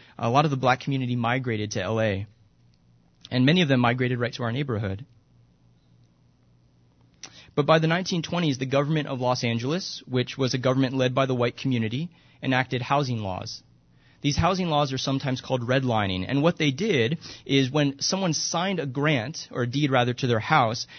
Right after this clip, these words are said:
there was a clause in it that overtly said, "I will never sell this house to someone of another racial category." These laws prevented white people from e-, ever selling their homes to someone of another race, and in a short period of time,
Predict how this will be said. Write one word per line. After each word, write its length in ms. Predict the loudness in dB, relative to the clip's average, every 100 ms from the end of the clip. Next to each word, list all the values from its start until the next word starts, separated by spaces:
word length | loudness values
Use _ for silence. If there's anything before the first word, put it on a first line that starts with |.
| -6
there 100 | 0
was 120 | 2 0
a 40 |
clause 380 | -4 -2 0 0
in 80 | -2
it 160 | -4
that 120 | -4 -2
overtly 360 | 0 -2 -2
said, 300 | -4 -2 -2
"I 140 | -2 -2
will 120 | 0
never 320 | 0 0 -2
sell 220 | -4 -4
this 140 | -4 -4
house 440 | -2 -2 -6 -14 _ -8
to 80 | -4
someone 320 | -2 0 0
of 100 | -2
another 280 | -2 -2 -2
racial 320 | -4 -4 -6
category." 540 | -4 -4 -4 -8 -12 -14 _ _ _ _ _ _ _ _ _ _ _ _ _ _ _ _ _ _ _ _ _ -6
These 180 | 0 4
laws 220 | 6 4
prevented 380 | 4 0 0 0
white 180 | 0 0
people 260 | -2 -8 -4
from 160 | -2 0
e-, 140 | -2 0
ever 180 | 0 2
selling 280 | 2 2 2
their 100 | 2
homes 300 | 2 0 -2
to 80 | -2
someone 420 | 0 0 2 0
of 100 | 0
another 320 | 0 2 2
race, 400 | 2 0 -2 -8 -16 -6
and 100 | 2
in 100 | 2
a 100 | 2 2
short 180 | 0
period 220 | 2 2 2
of 60 |
time, 460 | 0 0 2 2